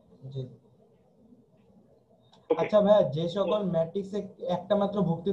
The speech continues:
Speaker 1: থাকে ওটা কি বর্গ matrix হবে?
Speaker 2: হ্যাঁ,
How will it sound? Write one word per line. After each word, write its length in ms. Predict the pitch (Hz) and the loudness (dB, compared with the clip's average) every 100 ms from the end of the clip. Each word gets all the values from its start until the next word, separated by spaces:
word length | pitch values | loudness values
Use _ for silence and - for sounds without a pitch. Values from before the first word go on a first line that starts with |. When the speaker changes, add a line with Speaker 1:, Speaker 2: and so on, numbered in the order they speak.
| 196 | 0
Speaker 1:
থাকে 160 | 190 190 | 0 0
ওটা 160 | 185 190 | 0 0
কি 60 | 190 185 | 2 4
বর্গ 140 | 190 208 | 4 2
matrix 280 | 208 214 - | 0 -2 0
হবে? 160 | 208 - - - - - _ _ _ _ _ _ _ _ _ _ _ _ _ _ _ _ _ | 0 -2 -6 -14 -20 -20 _ _ _ _ _ _ _ _ _ _ _ _ _ _ _ _ _
Speaker 2:
হ্যাঁ, 140 | 156 | -4